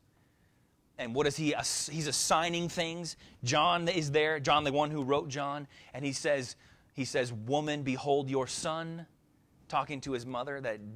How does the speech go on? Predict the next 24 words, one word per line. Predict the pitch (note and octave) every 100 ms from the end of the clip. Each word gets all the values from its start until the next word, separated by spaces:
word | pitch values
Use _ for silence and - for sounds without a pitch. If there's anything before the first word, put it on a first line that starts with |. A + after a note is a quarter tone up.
| B2 A#2
that | A#2
John's | A2+ C3 B2 B2
gonna | A#2+
take | A2+ A#2+
care | - B2
of | A#2+
you | B2
now | A#2+ A#2+ A#2+ - -
because | A2+ G#2+
I'm | A2+ B2+
your | A#2+
firstborn | - B2 - A#2
son | G#2+ B2
and | A2
I'm | A2 A2
dying, | A2 G#2+ A#2 A2
so | G#2+
I | G#2+
gotta | G#2
pass | F#2+ A2+ G#2
that | A#2
over | A2 G#2
to | G2+
him. | A2 A#2